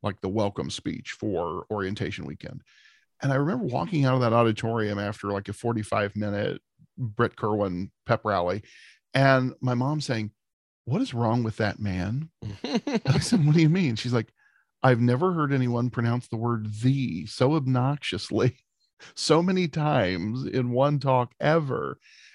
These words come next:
Speaker 1: And so we kinda, you know, we kinda chuckled about that. Uh, and that's the first time I really remember it. Like, it wasn't a thing that I remember, like, as a kid. It wasn't until I got to campus. And I, I, I don't know if that was just the time that it became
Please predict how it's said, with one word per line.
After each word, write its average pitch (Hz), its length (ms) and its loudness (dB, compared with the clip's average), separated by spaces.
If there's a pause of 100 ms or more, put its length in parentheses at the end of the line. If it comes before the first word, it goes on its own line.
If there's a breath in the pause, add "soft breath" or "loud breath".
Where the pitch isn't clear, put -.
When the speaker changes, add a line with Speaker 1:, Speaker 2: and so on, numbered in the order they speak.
Speaker 1:
And 151 220 6
so 190 140 4
we 160 100 6
kinda, 170 280 4
you 147 120 2
know, 135 80 6
we 131 100 0
kinda 139 220 0
chuckled 139 340 0
about 104 400 -4
that. 107 380 4 (420)
Uh, 104 460 2 (100)
and 123 160 2
that's 160 140 2
the 370 100 0
first - 160 -2
time 202 140 0
I - 20 2
really 170 260 4
remember 123 360 0
it. - 40 -6
Like, 120 140 -2
it 135 100 -2
wasn't 196 240 2
a 147 80 2
thing 123 440 2
that 104 100 0
I 113 60 2
remember, 107 680 -2 (600)
like, 117 160 0
as 110 100 -2
a 73 80 -8
kid. - 400 -2
It - 100 -6
wasn't 139 280 2
until 117 180 0
I 107 80 2
got 87 280 -2
to 110 60 -12
campus. 90 600 -6
And 110 80 -4
I, 104 240 -4
I, 69 100 -6 (180)
I 120 120 -4
don't 110 100 -6
know 104 60 -2
if 95 60 -8
that 101 120 0
was 107 80 -4
just 107 160 -10
the 104 60 -10
time 104 340 -2
that 104 140 -6
it - 80 -10
became 104 500 -6